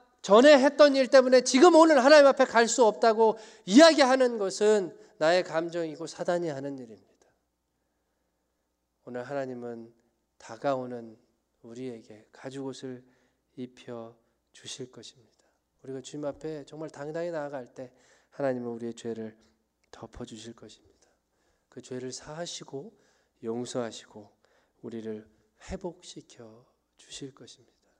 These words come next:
하나님이 우리의 말씀을 통해서 말씀하십니다. 예수 그리스도를 통해서 말씀하십니다. 정말 주님 앞에 더 이상 주님과 분리되었기 때문에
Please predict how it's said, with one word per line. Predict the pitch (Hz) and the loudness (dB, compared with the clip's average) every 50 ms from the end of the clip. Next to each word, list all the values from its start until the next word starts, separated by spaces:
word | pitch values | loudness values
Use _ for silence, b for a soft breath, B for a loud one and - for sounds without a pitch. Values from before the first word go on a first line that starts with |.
| _ _ _ _ _ _ _ _ _ _ _ _ _ _ _ _ _ _ _ _ _ - - | _ _ _ _ _ _ _ _ _ _ _ _ _ _ _ _ _ _ _ _ _ -20 -16
하나님이 | - 135 127 120 120 123 120 | -12 -12 -12 -10 -12 -14 -14
우리의 | 113 113 120 123 117 | -16 -16 -18 -18 -16
말씀을 | 117 117 117 - - 127 123 | -18 -18 -18 -20 -20 -20 -20
통해서 | _ _ 127 120 110 - 120 | _ _ -20 -20 -20 -20 -20
말씀하십니다. | 117 110 113 107 - - 120 117 107 - _ _ _ _ _ _ _ _ _ _ _ _ _ _ _ _ _ _ _ _ _ _ | -20 -20 -20 -20 -20 -20 -20 -20 -20 -20 _ _ _ _ _ _ _ _ _ _ _ _ _ _ _ _ _ _ _ _ _ _
예수 | 120 120 123 127 123 - 151 143 | -14 -12 -12 -12 -12 -14 -14 -12
그리스도를 | 147 143 139 139 - 151 135 | -12 -12 -14 -14 -16 -18 -20
통해서 | 131 _ - 131 120 110 - 127 | -20 _ -20 -20 -20 -20 -20 -20
말씀하십니다. | 120 110 104 98 - - 107 98 95 - - _ _ _ _ _ _ _ _ _ _ _ _ _ _ _ _ _ _ _ _ _ _ _ _ _ _ _ _ _ _ | -20 -20 -20 -20 -20 -20 -20 -20 -20 -20 -20 _ _ _ _ _ _ _ _ _ _ _ _ _ _ _ _ _ _ _ _ _ _ _ _ _ _ _ _ _ _
정말 | _ _ - 113 117 113 113 | _ _ -20 -18 -18 -18 -18
주님 | - - - 127 135 135 127 | -18 -16 -12 -12 -10 -10 -10
앞에 | 120 113 117 _ - 117 110 107 _ _ _ _ _ _ _ _ _ _ _ | -12 -12 -14 _ -20 -20 -20 _ _ _ _ _ _ _ _ _ _ _ _
더 | _ - 117 123 | _ -16 -12 -12
이상 | 131 135 123 - 120 104 - _ _ _ _ _ _ _ _ _ _ _ _ _ _ _ _ _ _ _ _ _ _ _ _ _ _ | -10 -12 -12 -14 -16 -18 -20 _ _ _ _ _ _ _ _ _ _ _ _ _ _ _ _ _ _ _ _ _ _ _ _ _ _
주님과 | - - 143 147 151 151 147 147 | -18 -14 -12 -12 -10 -10 -12 -12
분리되었기 | 147 - 147 147 156 180 190 170 170 160 156 151 160 165 151 | -12 -10 -10 -8 -6 -6 -6 -6 -6 -8 -8 -10 -12 -16 -18
때문에 | - - 151 135 131 127 120 120 120 120 117 123 | -16 -16 -18 -16 -16 -18 -18 -18 -18 -20 -20 _